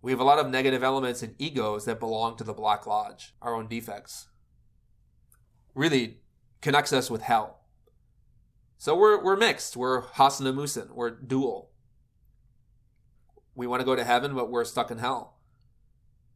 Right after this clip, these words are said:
And as much as we try and fight against our defects, we do have lust, and we,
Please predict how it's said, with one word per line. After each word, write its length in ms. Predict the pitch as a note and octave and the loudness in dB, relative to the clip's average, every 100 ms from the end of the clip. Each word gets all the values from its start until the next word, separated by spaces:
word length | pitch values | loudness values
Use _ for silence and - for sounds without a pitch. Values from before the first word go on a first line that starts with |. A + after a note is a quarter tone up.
| _ _ | _ _
And 120 | A#2 | -10
as 80 | G#2+ | -8
much 180 | A#2 A#2 | -4 -6
as 120 | A2+ | -6
we 140 | A#2 A2+ | -8 -8
try 320 | - A2+ A#2 | 2 4 4
and 120 | A2 | 2
fight 280 | - A#2 A#2 | 0 0 0
against 280 | A2+ A2 A#2 | -2 -4 -6
our 120 | G#2+ | -6
defects, 460 | G#2+ A2 C3+ D#3 | -6 -6 -4 -4
we 100 | C3+ | -6
do 200 | C3 C3+ | -4 -2
have 160 | C3 B2+ | 0 0
lust, 440 | D3 E3+ - - - | 0 -2 -2 -18 -14
and 120 | A#2 | -12
we, 260 | A#2 A#2 | -12 -14